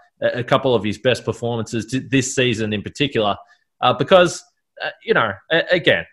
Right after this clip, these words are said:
we, we forget about the enjoyment that we had during the regular season. Obviously, the winning streak,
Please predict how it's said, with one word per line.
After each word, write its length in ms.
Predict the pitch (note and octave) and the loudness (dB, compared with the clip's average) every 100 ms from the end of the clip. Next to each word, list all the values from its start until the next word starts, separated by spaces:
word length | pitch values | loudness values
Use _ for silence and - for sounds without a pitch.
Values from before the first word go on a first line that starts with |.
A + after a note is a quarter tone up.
| _ - | _ -10
we, 280 | C3+ E3 | -2 0
we 180 | D#3 D#3 | 0 -2
forget 280 | D3+ C#3+ G3+ | -2 2 2
about 280 | G3 E3 D#3 | 2 0 0
the 80 | C#3+ | -4
enjoyment 480 | A2+ C3 C#3+ C3 | -2 0 0 -2
that 140 | B2 A#2+ | -4 -6
we 120 | G#2+ | -6
had 380 | - C3+ C3 G2 _ _ _ | -4 -2 -2 -6 _ _ _
during 240 | C3+ C#3 | -4 -4
the 80 | B2 | -2
regular 340 | A#2 A#2+ A#2+ A2 | -2 -2 -2 -2
season. 380 | C3+ B2+ B2 | -2 -2 0
Obviously, 340 | B2+ A#2 - A#2+ | -2 -2 -6 -6
the 100 | G2+ | -4
winning 220 | A#2 A#2 | -4 -6
streak, 460 | - B2+ A#2+ G2+ | -6 -2 -2 -4